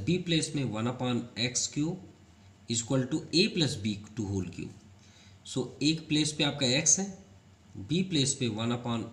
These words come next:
x to the power cube minus three, a प्लेस पे x and b प्लेस पे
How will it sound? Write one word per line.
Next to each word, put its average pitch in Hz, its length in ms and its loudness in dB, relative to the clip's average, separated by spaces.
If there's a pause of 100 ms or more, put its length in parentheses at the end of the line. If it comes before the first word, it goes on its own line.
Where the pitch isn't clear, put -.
(140)
x - 260 2 (500)
to 117 140 0
the 117 160 -2
power 113 280 0 (960)
cube 160 300 0 (600)
minus 113 480 0
three, 139 260 0 (880)
a 175 140 8 (100)
प्लेस 147 260 2 (100)
पे 120 80 4 (260)
x - 260 2 (640)
and 98 220 -2 (120)
b 180 140 2 (100)
प्लेस 120 280 2 (100)
पे 180 180 -4